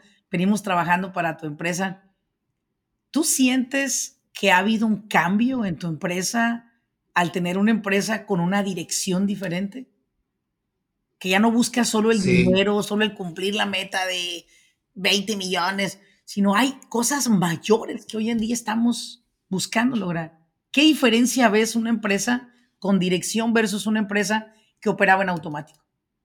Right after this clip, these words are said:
Speaker 2: Sí, mira, Laura, ahorita como acabas de decir, el día que nos conocimos, yo creo que, eh, la razón de que fui a mirarte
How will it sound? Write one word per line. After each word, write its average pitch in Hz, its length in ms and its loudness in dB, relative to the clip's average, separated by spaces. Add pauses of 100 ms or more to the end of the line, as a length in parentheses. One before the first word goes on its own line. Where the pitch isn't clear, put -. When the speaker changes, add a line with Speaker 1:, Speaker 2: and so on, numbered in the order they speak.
(1500)
Speaker 2:
Sí, - 180 -2
mira, 143 180 6
Laura, 147 260 4
ahorita 135 500 -6
como 127 180 -8
acabas 139 380 0
de 131 80 -2
decir, 135 220 -4
el 139 100 0
día 131 120 -6
que 151 100 -2
nos 139 160 -4
conocimos, 131 760 -2 (500)
yo 131 340 -2
creo 143 220 2
que, 135 500 2
eh, 117 40 -6
la 117 160 -4
razón 135 420 -2
de 139 120 0
que 139 120 -6
fui 135 160 -2
a 135 60 0
mirarte 131 720 -2